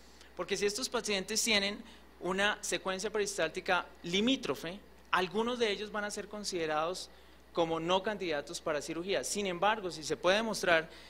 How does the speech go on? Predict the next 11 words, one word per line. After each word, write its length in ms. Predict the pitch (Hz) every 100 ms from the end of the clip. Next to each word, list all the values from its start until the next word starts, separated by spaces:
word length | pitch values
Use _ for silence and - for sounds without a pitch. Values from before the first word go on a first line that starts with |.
| -
que 80 | -
tienen 300 | 165 175 170
buena 260 | 165 214 247
reserva 400 | 240 196 175 185
peristáltica, 680 | 226 214 180 170 185 202 - - - -
algunos 460 | 160 160 185 196
de 120 | 196 175
ellos 200 | 175 180
eventualmente 580 | 160 147 151 165 165 156
podrían, 540 | 165 143 147 147 160 - - - -
eh, 380 | 143 139 139